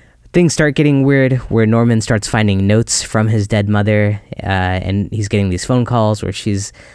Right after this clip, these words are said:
starting to tell him, like, "Hey, don't let that slut into the house," or, um, you know, stuff like the way she talked in the first film, like, you know, "You gotta stay pure," or wha-, or whatever. Um, like, kind of just telling him not to sleep around and,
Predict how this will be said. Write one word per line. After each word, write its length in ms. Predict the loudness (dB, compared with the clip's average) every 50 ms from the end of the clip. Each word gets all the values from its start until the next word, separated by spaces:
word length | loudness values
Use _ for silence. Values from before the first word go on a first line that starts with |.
| -20 _ _
starting 220 | -4 0 0 2 2
to 80 | 0
tell 240 | 0 0 0 0 0
him, 160 | 0 0 0
like, 180 | 0 0 -2 -2
"Hey, 140 | -2 -2 0
don't 200 | 0 0 -2 -2
let 180 | -2 -4 -4
that 220 | -4 -4 -4 -6 -8
slut 260 | -4 -2 -2 0 0
into 200 | -2 -2 -2 -2
the 120 | -2 -2
house," 440 | -2 -2 -2 0 0 -2 -4 -6 -8
or, 280 | -6 -6 -4 -4 -6 -6 -10 -16 -20 -20 -20 -20 _ -6
um, 200 | -4 -2 -2 0
you 60 | 2 2
know, 100 | 2 0
stuff 300 | 0 0 -2 -2 0 0
like 280 | -2 -2 -2 -4 -8 -8
the 160 | -6 -4 0 0
way 120 | 0 0
she 140 | 0 -2 -6
talked 260 | -4 -4 -4 -4 -4
in 60 | -6
the 80 | -10 -8
first 280 | -6 -6 -6 -6 -6
film, 240 | -8 -6 -6 -6 -4 -4
like, 260 | -6 -6 -8 -8 -8
you 60 | -6
know, 80 | -6 -4
"You 140 | -4 -4
gotta 200 | -4 -4 -4 -4
stay 220 | -6 -6 -8 -10 -8
pure," 280 | -6 -6 -4 -4 -2
or 60 | -2 -4
wha-, 80 | -4 -4 -6 -4
or 20 |
whatever. 400 | -4 -2 -2 -2 -2 -4 -6 -8 -8 -14 -20 -20 _ _ _ _ -6
Um, 240 | -4 -4 -4 -4 -4
like, 140 | -4 -4 -2
kind 120 | -2 -2 -2
of 60 | -2
just 120 | -2 -4
telling 180 | -4 -4 -2 -2
him 100 | -4 -4
not 160 | -6 -6 -8
to 100 | -8 -12
sleep 260 | -12 -10 -10 -10 -10 -10
around 300 | -10 -10 -10 -10 -10 -10
and, 140 | -12 -14